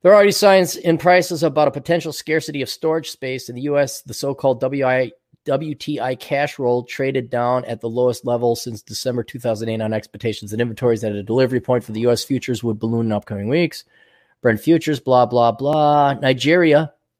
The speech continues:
Yeah, Nigeria. The biggest producer in Africa is the most vulnerable among the areas measured by I H S. First quarter daily production fill up available storage in one and a half days.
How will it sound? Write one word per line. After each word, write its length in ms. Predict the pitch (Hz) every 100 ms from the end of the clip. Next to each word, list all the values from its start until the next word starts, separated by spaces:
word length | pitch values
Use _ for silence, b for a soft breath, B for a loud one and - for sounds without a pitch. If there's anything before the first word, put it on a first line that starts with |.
| _ -
Yeah, 180 | 131
Nigeria. 580 | 98 117 110 110 104 95 - b b b
The 100 | - 117
biggest 380 | - 190 185
producer 340 | 165 170 165 143
in 60 |
Africa 500 | 147 170 131 123 120 117
is 160 | 117
the 60 | 127
most 200 | 120 110
vulnerable 520 | 113 165 160 117 117
among 240 | 113 117
the 120 | 110 110
areas 260 | 117 107
measured 240 | 113 107 101
by 140 | 104
I 120 | 107
H 180 | 104 -
S. 220 | 135 139
First 240 | - 127 -
quarter 180 | 120 117
daily 260 | 113 110
production 600 | - 113 117 - 110 101 _ _ _ _ _ _ _ _ _
fill 220 | - 139
up 100 | -
available 360 | 107 107 143 117
storage 360 | - 135 131 113
in 100 | 98
one 200 | 120 220
and 100 | 139
a 40 |
half 340 | 110 120 -
days. 540 | 113 135 185 110 -